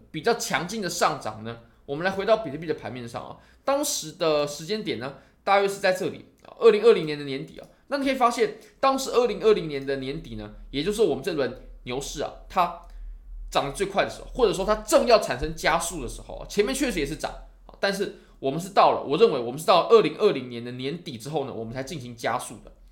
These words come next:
那这段加速呢，哦，这段上涨，如果持有以太坊的话，它是会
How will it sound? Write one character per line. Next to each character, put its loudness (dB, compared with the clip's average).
那 -2
这 -6
段 0
加 6
速 -4
呢， -8
哦， -20
这 -4
段 4
上 0
涨， -14
如 -4
果 6
持 0
有 2
以 -10
太 -2
坊 -4
的 -10
话， -2
它 -4
是 -6
会 -4